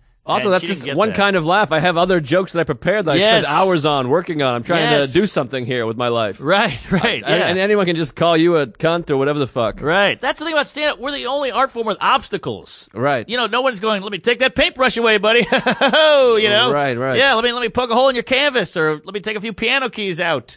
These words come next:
Speaker 1: Right.
Speaker 2: Come on. I, I'm trying to do a thing here. And I
Speaker 1: That's
Speaker 2: hate calling it
Speaker 1: frustrating.
Speaker 2: an art form, but I stand by it that it is.
Speaker 1: It's an art form. What
Speaker 2: Yeah,
Speaker 1: do you mean you hate
Speaker 2: it,
Speaker 1: calling
Speaker 2: yeah,
Speaker 1: it?
Speaker 2: just, it
Speaker 1: Don't
Speaker 2: just
Speaker 1: back up on that. This is like
Speaker 2: just
Speaker 1: the outlet situation.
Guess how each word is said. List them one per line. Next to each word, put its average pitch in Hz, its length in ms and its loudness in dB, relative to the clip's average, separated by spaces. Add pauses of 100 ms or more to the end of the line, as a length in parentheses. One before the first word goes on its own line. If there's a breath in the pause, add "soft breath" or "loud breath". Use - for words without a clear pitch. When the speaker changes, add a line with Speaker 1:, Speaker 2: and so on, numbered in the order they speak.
Speaker 1:
Right. 120 300 -2
Speaker 2:
Come 285 140 -2
on. 330 440 0
I, 170 140 -6
I'm 190 160 -8
trying 269 240 -2
to 247 100 -4
do 269 140 -4
a 254 60 0
thing 285 320 -2
here. 151 360 -4 (1120 soft breath)
And - 80 -4
I 196 60 0
Speaker 1:
That's 254 120 0
Speaker 2:
hate - 60 -4
calling 214 200 0
it 190 60 0
Speaker 1:
frustrating. 160 40 0
Speaker 2:
an 156 80 -4
art 160 140 -2
form, 110 300 -6
but 98 300 -10
I 117 140 -10
stand 160 320 -10
by 120 200 -4
it 104 100 -10
that 101 100 -10
it 101 80 -12
is. 95 260 -12
Speaker 1:
It's - 120 -14
an - 80 -12
art 214 160 -10
form. 101 300 -12
What 143 60 -6
Speaker 2:
Yeah, 196 100 0
Speaker 1:
do 190 40 2
you 175 80 0
mean - 40 -2
you - 120 -4
hate - 80 -8
Speaker 2:
it, - 60 -14
Speaker 1:
calling 104 180 -4
Speaker 2:
yeah, 226 80 -2
Speaker 1:
it? 214 60 -4
Speaker 2:
just, 160 320 -12
it 135 60 -14
Speaker 1:
Don't 180 80 -8
Speaker 2:
just 123 100 -6
Speaker 1:
back 113 160 -2
up 110 120 -8
on 117 100 -6
that. 160 180 -6
This 196 100 -2
is 165 60 -10
like 180 80 -2
Speaker 2:
just 156 60 -6
Speaker 1:
the 175 100 0
outlet 143 360 -2
situation. 107 600 -8